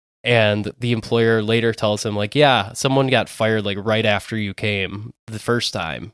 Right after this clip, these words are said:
so <laughs> then we could hire you." So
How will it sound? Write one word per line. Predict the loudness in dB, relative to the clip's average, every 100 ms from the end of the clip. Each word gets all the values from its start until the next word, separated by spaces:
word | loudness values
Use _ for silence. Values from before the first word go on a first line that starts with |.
| -4
so | -2 -2
<laughs> | -4
then | -6 -4
we | -4
could | -4
hire | -4 -4 -4
you." | -6 -8 -12 -20 _ _ _ -8
So | 0 2 2 -6 -12